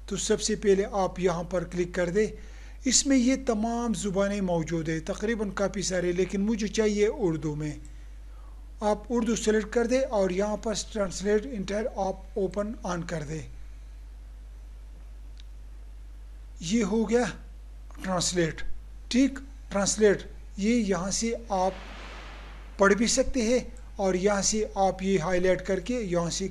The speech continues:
कॉपी कर दें। कॉपी करने के बाद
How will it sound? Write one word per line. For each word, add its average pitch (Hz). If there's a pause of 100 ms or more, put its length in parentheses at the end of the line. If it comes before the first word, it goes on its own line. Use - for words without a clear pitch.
कॉपी 180
कर 185
दें। 214 (1000)
कॉपी 220
करने 185
के 175
बाद 156